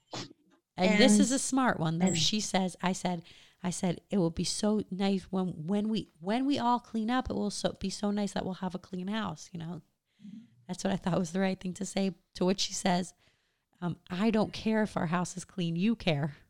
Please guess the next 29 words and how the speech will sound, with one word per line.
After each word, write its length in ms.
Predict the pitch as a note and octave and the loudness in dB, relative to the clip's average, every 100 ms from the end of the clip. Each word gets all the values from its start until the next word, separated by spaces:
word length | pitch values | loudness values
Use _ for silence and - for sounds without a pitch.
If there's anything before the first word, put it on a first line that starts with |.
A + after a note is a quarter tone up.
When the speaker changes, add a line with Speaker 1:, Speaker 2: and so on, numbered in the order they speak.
| _ | _
Speaker 1:
which 220 | G3 - | -8 -6
is 140 | - - | -6 -4
true. 340 | - B3+ G3+ | 0 2 2
She 240 | - - | 0 -2
doesn't 360 | E3+ F#3 F3 F#3+ | 0 0 0 0
care 260 | G3+ G#3+ A3 | 2 2 2
and 100 | F#3+ | 2
I 140 | G3 | 0
do 160 | F#3+ G3+ | -2 -6
<laughs> 180 | - - | -6 -2
care. 320 | - E3 - _ _ - - - - - | 0 -2 -4 _ _ -20 -20 -20 -20 -16
So, 400 | - E3 D3+ - - | -2 0 0 -4 -6
so 220 | - F3+ | 2 6
it, 160 | E3+ - | 6 6
it's 160 | - - | 2 0
harder 360 | G#3 G#3+ G#3+ | -2 0 0
to 140 | A3 F#3+ | -4 -6
team 280 | - F#3+ | -4 -2
up 180 | G#3 A3+ | -2 -2
like 200 | - - | -4 -4
that, 260 | - - - _ _ - | -6 -6 -6 _ _ -10
you 120 | F3 | -4
know, 260 | F3 F#3+ G3 | -2 -4 -4
to 80 | - | -2
give 200 | F3+ G3+ | 0 0
her 160 | - A3 | 0 -2
that 200 | A3 - | -4 -4
feeling 380 | G#3 F#3 F3+ F3+ | -2 -2 -2 -4
of, 300 | - E3+ | -6 -8